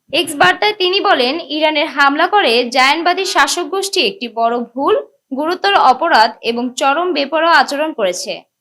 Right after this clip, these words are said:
আল্লাহর কসম, এই হামলার ফলাফল হবে গুরুতর এবং জায়নবাদী শাসক গোষ্ঠীর ধ্বংস হয়ে যাবে। জায়নবাদী হামলায় ইরানে যারা নিহত হয়েছেন, তাদের রক্ত ইরানের জনগণ বৃথা যেতে দেবে না।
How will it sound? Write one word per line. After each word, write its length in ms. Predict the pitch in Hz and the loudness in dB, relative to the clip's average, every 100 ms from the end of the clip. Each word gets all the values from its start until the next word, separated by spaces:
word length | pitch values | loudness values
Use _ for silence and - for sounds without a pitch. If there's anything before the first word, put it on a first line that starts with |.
| _ _ _ _ _ | _ _ _ _ _
আল্লাহর 440 | 247 294 370 381 392 | 2 4 4 0 0
কসম, 460 | 359 330 226 233 349 | 0 0 -2 -4 -6
এই 180 | - 269 | -4 -4
হামলার 480 | 285 277 269 311 359 | 0 2 2 2 0
ফলাফল 460 | 330 269 330 359 349 | 2 0 2 2 0
হবে 420 | 359 269 220 302 | 0 0 0 -2
গুরুতর 680 | 247 262 302 359 381 247 240 | -4 -6 -6 -2 0 0 -2
এবং 500 | - 220 247 254 220 | -4 -4 -2 -4 0
জায়নবাদী 580 | 247 262 311 349 359 | 2 2 2 -2 -2
শাসক 380 | 370 320 277 339 | -2 0 0 -2
গোষ্ঠীর 460 | 294 359 359 392 247 | -6 -6 -4 -4 -2
ধ্বংস 340 | 262 254 269 | -2 -4 -4
হয়ে 240 | 277 233 202 | -6 -6 -4
যাবে। 320 | 175 - - _ _ _ _ _ _ _ - | -6 -8 -14 _ _ _ _ _ _ _ -6
জায়নবাদী 520 | 247 294 330 370 392 | 2 4 4 4 2
হামলায় 500 | 403 370 392 339 240 | 2 0 2 4 4
ইরানে 360 | 277 269 269 269 | 2 0 0 0
যারা 300 | 254 240 285 | 2 4 2
নিহত 340 | 294 339 349 | 0 -4 -4
হয়েছেন, 540 | 381 392 392 349 220 233 | -2 0 0 -2 -4 -2
তাদের 420 | 240 247 302 262 | -2 0 -2 0
রক্ত 360 | 247 240 _ 320 | 0 0 _ -2
ইরানের 540 | 381 294 294 320 359 | -2 0 -2 -2 -2
জনগণ 540 | 302 320 359 320 220 | -2 -2 -2 -2 -2
বৃথা 360 | 220 269 285 370 | -4 -6 -4 -4
যেতে 260 | 359 359 285 | -4 -4 -4
দেবে 260 | 233 185 | -4 -4
না। 340 | 180 165 - | -4 -6 -10